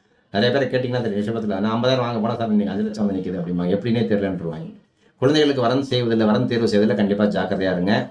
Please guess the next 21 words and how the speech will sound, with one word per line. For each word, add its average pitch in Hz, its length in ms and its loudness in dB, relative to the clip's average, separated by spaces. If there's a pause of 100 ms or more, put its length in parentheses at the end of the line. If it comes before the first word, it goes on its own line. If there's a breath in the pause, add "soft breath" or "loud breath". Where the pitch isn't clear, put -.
குடும்ப 135 280 2
உறவுல 117 220 2
சிக்கல் 104 560 -2
கண்டிப்பா 92 380 -2
இருக்கு, 90 240 -2
அதனால 107 200 2
கொஞ்சம் 90 380 0
விட்டு 98 200 0
கொடுத்து 117 220 2
போறது 101 260 0
நல்லது. 90 540 0 (360 loud breath)
வயிறு 147 260 4
சம்மந்தப்பட்ட 110 460 -2
பிரச்சனைகள் 98 400 0
இருக்கிறதுனால, 92 340 0
கண்டிப்பாக 104 500 0
அந்த 127 200 0
சாப்பிடக்கூடிய 113 540 0
பொருட்கள் 110 360 0
வந்து 101 480 0 (220 loud breath)
நல்ல 104 540 0